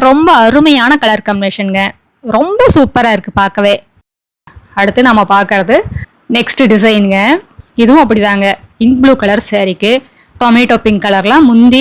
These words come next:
பிளவுஸ், பார்டர் மூணுமே வந்துருங்க. டெசில்ஸும் அப்படிதான், அதுக்கு மேட்ச் பண்ணியே வந்துருங்க.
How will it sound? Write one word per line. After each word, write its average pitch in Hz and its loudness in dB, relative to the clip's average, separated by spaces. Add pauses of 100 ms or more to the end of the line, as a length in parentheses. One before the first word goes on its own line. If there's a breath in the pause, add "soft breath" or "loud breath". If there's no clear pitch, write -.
(120)
பிளவுஸ், 214 0
பார்டர் 202 0
மூணுமே 214 0
வந்துருங்க. 190 -4 (200)
டெசில்ஸும் 240 0
அப்படிதான், 196 -2
அதுக்கு 196 -4
மேட்ச் 220 -2
பண்ணியே 208 -2
வந்துருங்க. 190 -2